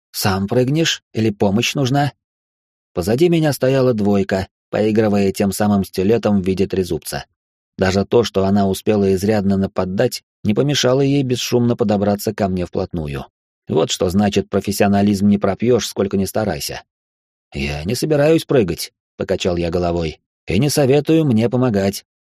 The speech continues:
«Для нас обоих это будет лучший вариант», — заверила красноглазая ниндзя. «Мне лично плевать, на кого ты там работаешь, но после разговора с нашими от тебя все равно ничего не останется. А так хоть не выдашь никого».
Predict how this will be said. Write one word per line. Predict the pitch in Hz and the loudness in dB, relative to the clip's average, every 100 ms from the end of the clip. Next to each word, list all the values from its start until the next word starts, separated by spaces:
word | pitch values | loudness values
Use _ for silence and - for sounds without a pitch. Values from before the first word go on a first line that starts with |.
| _ _ _ _ | _ _ _ _
«Для | - 113 | -4 -2
нас | 120 117 131 | 0 -2 -2
обоих | 131 175 123 104 | 0 0 0 0
это | 107 113 | -2 0
будет | 110 113 110 | 0 0 -2
лучший | - 160 - 110 | 0 -2 0 0
вариант», — | 107 110 107 107 - _ - | 0 2 0 -2 -4 _ -12
заверила | 92 92 90 90 90 | -4 -2 0 0 0
красноглазая | 95 90 92 95 90 95 92 | -2 -2 -2 -2 -2 0 0
ниндзя. | 95 92 87 85 87 - _ _ _ _ - | 0 0 -2 -2 -4 -8 _ _ _ _ -2
«Мне | 180 196 | 2 4
лично | 139 - 139 | 2 0 -2
плевать, | 135 170 160 113 107 | -2 0 2 2 0
на | 113 | -2
кого | 104 110 | 0 2
ты | 110 | 2
там | 107 110 | 0 0
работаешь, | 110 107 107 104 110 - - _ _ - | 2 2 2 2 2 0 -6 _ _ -6
но | 113 107 | -4 0
после | 120 104 113 | 0 2 0
разговора | 113 110 117 113 110 | 2 0 2 2 0
с | 123 | -2
нашими | 139 - 110 107 - _ | -2 0 0 0 -2 _
от | - 117 | -8 -6
тебя | - 139 135 | -2 0 0
все | - | 0
равно | 139 156 | 0 0
ничего | 165 101 101 101 | 0 0 0 2
не | 101 | 2
останется. | 98 - 95 98 101 101 _ _ _ - | 0 -2 -2 -2 -2 -4 _ _ _ -10
А | 135 | -6
так | - 170 - | -2 -2 -2
хоть | 131 123 | -2 0
не | 113 110 | 0 0
выдашь | 143 135 - | 0 0 -2
никого». | 131 127 131 | -2 0 0